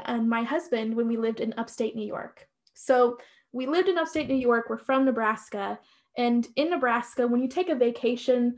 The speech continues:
a lot of times you're going to Colorado and you see the Rockies. So we decided, since we were in upstate, that we would just drive a couple hours up north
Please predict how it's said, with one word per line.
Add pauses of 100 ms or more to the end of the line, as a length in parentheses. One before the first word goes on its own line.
(200)
a
lot
of
times
you're
going
to
Colorado
and
you
see
the
Rockies. (300)
So
we
decided,
since
we
were
in
upstate, (340)
that
we
would
just
drive
a
couple
hours
up
north